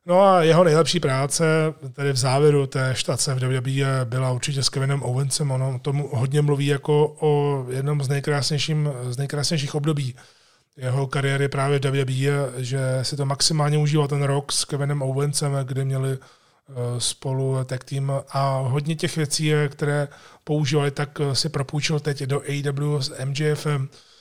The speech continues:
A bylo to zakončeno úplně geniálním segmentem festivalu Friendship, který měl úžasné vyvrcholení s tím pohledem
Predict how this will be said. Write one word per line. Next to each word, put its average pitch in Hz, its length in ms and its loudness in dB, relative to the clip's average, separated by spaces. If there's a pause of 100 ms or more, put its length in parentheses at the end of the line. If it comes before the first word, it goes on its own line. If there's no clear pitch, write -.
(360)
A 123 960 -2 (600)
bylo 175 220 6
to 180 120 2
zakončeno 160 600 0
úplně 147 340 -2
geniálním 143 680 0
segmentem 147 540 -2
festivalu 147 480 -2
Friendship, 143 580 -4 (1080)
který 127 220 -8
měl 131 200 -2
úžasné 135 440 -2
vyvrcholení 123 600 -6
s - 100 -4
tím 127 380 -8 (760)
pohledem 131 680 0